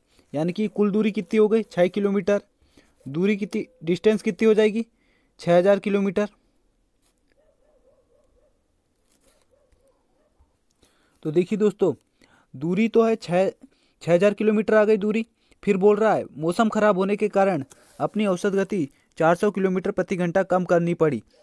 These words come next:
तथा उसके उड़ान के समय, उसके उड़ान के समय, जो पहले का उड़ान का समय था उससे तीस मिनट की वृद्धि होती। जो पहले वाला समय था उसे हम एक्स मान लेते हैं, क्योंकि समय दिया नहीं है तो एक्स मान लेते हैं।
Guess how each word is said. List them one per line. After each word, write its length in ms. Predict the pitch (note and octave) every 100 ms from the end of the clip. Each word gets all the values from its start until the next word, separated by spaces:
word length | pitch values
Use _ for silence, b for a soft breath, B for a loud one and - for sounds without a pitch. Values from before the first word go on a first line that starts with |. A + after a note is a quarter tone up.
| b _
तथा 360 | E3+ F3 G#3+ C3 - _ _ _ _ b b b b b -
उसके 340 | D#3 - A3+
उड़ान 400 | A#3 F3+ G3 A3
के 120 | G#3 A3+
समय, 340 | G#3 D3+ A2+ _ _ -
उसके 220 | - G#3
उड़ान 320 | F#3+ E3+ G3+
के 120 | G3 A3
समय, 240 | F#3 D#3
जो 140 | D#3 F3+
पहले 340 | F3 F3 G#3
का 100 | G#3
उड़ान 320 | G3 G3+ G3 D#3 D3
का 120 | G3
समय 300 | F#3+ F3 F#3
था 140 | G#3+ -
उससे 260 | F3+ A3+
तीस 260 | G#3+ G#3+ G#3+
मिनट 240 | G3+ G#3+
की 100 | -
वृद्धि 280 | G#3 G3 E3
होती। 280 | F#3 D#3 A#2+
जो 140 | C3+ E3+
पहले 300 | D3+ F3 G3+
वाला 200 | G#3 G#3
समय 260 | G#3 G3
था 100 | G#3
उसे 180 | G#3 G3
हम 140 | G3+ C#3+
एक्स 240 | F#3 -
मान 160 | F#3+ F#3+
लेते 260 | F#3+ F#3+
हैं, 80 | G3 - _ _ _ _ _ _ _ _ _ _ -
क्योंकि 200 | E3+ F#3
समय 240 | G3+ F#3+ F#3+
दिया 220 | F3+ G3
नहीं 180 | G3 G3+
है 60 |
तो 100 | -
एक्स 240 | - F#3 G3+
मान 160 | G3
लेते 240 | G3 G3
हैं। 100 | G3